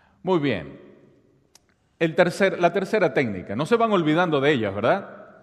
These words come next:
Yo veo que ustedes tienen buena memoria. <laughs> No, no se van a olvidar de esas técnicas en especial. ¿Cuál es la primera?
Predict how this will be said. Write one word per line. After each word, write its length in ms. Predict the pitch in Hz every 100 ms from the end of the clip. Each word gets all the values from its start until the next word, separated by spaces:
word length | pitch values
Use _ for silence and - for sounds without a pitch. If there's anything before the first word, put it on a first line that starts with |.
| _ _ _ _ _ _ _ _ _
Yo 100 | 87
veo 140 | 107
que 80 | 110
ustedes 260 | 98 107 107
tienen 300 | 113 104 85
buena 300 | 90 107 98
memoria. 800 | 87 82 95 98 87 78 76 73 - - - - - _ - -
<laughs> 800 | 151 - 135 135 127 131 120 - - - 240 - 202 - - 131 131 104 135 - - - - 180 - _
No, 240 | 101 151 170
no 220 | 156 170
se 100 | 180
van 220 | 160 160
a 20 |
olvidar 460 | 156 147 135 135 131
de 80 | 135
esas 280 | 127 120
técnicas 540 | - 117 104 95 85 90
en 120 | 92
especial. 300 | 78 78 110
¿Cuál 140 | 190
es 80 | 208
la 100 | 190
primera? 400 | 165 165 165 80